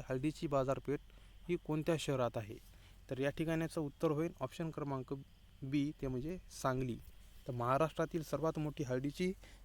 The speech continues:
बाजारपेठ ही सांगली या शहरामध्ये आहे. चला नेक्स्ट क्वेश्चन पाहूया. विष्णू वामन शिरवाडकर यांचे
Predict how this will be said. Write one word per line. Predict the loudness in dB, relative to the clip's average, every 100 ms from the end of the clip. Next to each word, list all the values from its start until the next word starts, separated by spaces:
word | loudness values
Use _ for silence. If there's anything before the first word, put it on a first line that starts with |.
| -6
बाजारपेठ | 6 10 10 10 6 2 0 2
ही | 2 0 -10 -18 -18 -10 2
सांगली | 4 4 2 0 2
या | 0
शहरामध्ये | 2 2 4 4 2 8 8
आहे. | 8 -4 -8 -14 -18 -4
चला | -2 0
नेक्स्ट | -2 -4 -4
क्वेश्चन | -2 0
पाहूया. | 0 -2 -2 -6 -10 -10 -10 -10 -10 -10 -14 -16 -18 -16 -14 -14 -16 -18 -18 -18 -18 -18 -18 -18 -18 -18 -16 -16 -16 -10
विष्णू | -4 -4 0 2
वामन | 4 4 2 -2 -6 -12
शिरवाडकर | 0 6 6 6 2 0
यांचे | 0 0